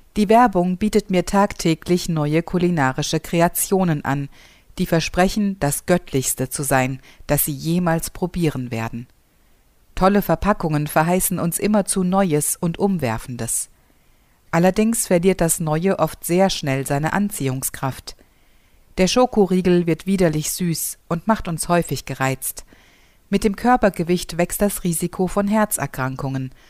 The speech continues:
Und interessanterweise bleiben wir weiterhin hungrig. Hungrig nach etwas Bissfestem, etwas Ehrlichem und Echtem. Wie Brot.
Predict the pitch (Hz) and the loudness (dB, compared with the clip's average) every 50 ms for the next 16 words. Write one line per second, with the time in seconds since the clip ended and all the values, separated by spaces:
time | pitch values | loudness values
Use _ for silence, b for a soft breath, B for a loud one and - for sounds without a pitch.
0 | b b b b b b b b b b b - 190 190 - 220 214 240 208 214 | b b b b b b b b b b b -4 -2 0 0 2 2 2 2 2
1 | - 240 247 277 - 233 185 165 175 180 196 196 220 208 - 180 175 180 180 185 | 2 2 2 4 2 2 2 4 4 4 4 4 2 0 2 2 2 2 2 2
2 | 175 175 165 156 160 160 185 - 220 196 190 202 190 185 208 226 220 190 143 120 | 2 0 2 2 2 2 2 2 2 2 2 2 0 0 0 0 -2 -2 -4 -6
3 | 113 - - - - _ _ _ _ _ _ _ _ _ _ _ _ _ _ _ | -6 -8 -12 -16 -20 _ _ _ _ _ _ _ _ _ _ _ _ _ _ _
4 | - - 240 254 247 220 - 160 156 - 165 156 151 - - 170 - 165 160 - | -4 0 0 2 2 2 0 -2 -2 -2 -2 -4 -2 -2 -2 -2 0 -2 -2 -2
5 | - - 220 220 - - - 143 131 135 - - 147 139 135 131 b b b b | 0 0 0 0 0 0 -2 -2 -2 -2 -2 -4 -4 -6 -6 -6 b b b b
6 | b - 185 175 - 190 175 - - - 208 214 214 196 151 147 - - 160 151 | b -4 -4 -2 0 0 -2 0 0 2 2 4 4 2 2 -2 -4 -2 -4 -4
7 | 151 151 - _ _ - 185 180 - - 175 165 - - - 131 117 117 117 - | -4 -6 -8 _ _ -2 -2 -2 0 0 0 0 0 -4 -6 -8 -8 -8 -10 -14
8 | - _ _ _ _ _ _ _ _ _ _ - 175 190 196 - - - 208 151 | -18 _ _ _ _ _ _ _ _ _ _ -6 -4 -4 -4 -4 -4 -2 -2 -2
9 | 107 - - - - | -2 -4 -8 -14 -16